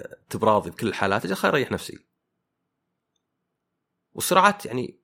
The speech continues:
واجد. أنا ما أتكلم زي ما قلت عن مثلا والله أنت مديرك في نقاش علشان تاخذ إجازة ولا لا، اللي لها نتيجة ولا ترقية، لا،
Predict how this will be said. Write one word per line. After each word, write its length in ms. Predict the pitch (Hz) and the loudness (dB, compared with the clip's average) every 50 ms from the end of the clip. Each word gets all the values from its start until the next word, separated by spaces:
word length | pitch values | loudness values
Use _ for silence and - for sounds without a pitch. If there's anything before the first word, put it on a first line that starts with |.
| _ _ | _ _
واجد. 320 | 120 165 175 127 92 80 | 0 0 0 0 -2 -4
أنا 100 | 98 98 | -2 0
ما 80 | 110 147 | 0 -2
أتكلم 300 | - - 156 143 127 110 | 0 0 0 0 2 0
زي 60 | 113 | 0
ما 60 | 113 | -2
قلت 240 | 113 110 110 - - | -2 -4 -4 -4 -6
عن 100 | 90 95 | -6 -4
مثلا 200 | 95 92 110 104 | -4 -2 -2 -2
والله 220 | 101 101 101 95 | 0 2 2 2
أنت 220 | 104 101 - - 104 | 2 0 -2 -6 -8
مديرك 420 | 101 92 107 107 92 98 - - | -4 -2 -2 -2 -2 -4 -6 -6
في 100 | - 95 | -6 -6
نقاش 420 | 92 87 - 104 104 95 87 - | -6 -2 2 2 2 2 2 -2
علشان 280 | 85 85 87 - 92 87 | -6 -8 -6 -6 -6 -6
تاخذ 200 | - 90 - 95 | -6 -8 -8 -8
إجازة 340 | 90 92 104 98 85 - - | -6 -4 -4 -4 -4 -6 -6
ولا 140 | 90 82 90 | -6 -4 -2
لا، 260 | 98 101 98 - - | 0 0 -2 -2 -4
اللي 120 | 98 98 | -8 -4
لها 200 | 98 110 107 110 | -4 -2 -2 -2
نتيجة 540 | 101 87 - - 98 92 - 69 65 - _ _ _ _ _ _ _ _ _ _ _ _ _ _ _ _ _ _ _ _ _ _ _ _ _ | -2 -4 -4 -6 -8 -8 -8 -12 -16 -18 _ _ _ _ _ _ _ _ _ _ _ _ _ _ _ _ _ _ _ _ _ _ _ _ _
ولا 200 | - - 101 98 | -6 -2 -2 -2
ترقية، 540 | 92 - 110 98 - - 95 92 87 90 95 | 2 2 0 0 0 -2 -2 -2 -2 -2 0
لا، 240 | - 208 - - - | 0 0 0 -2 -14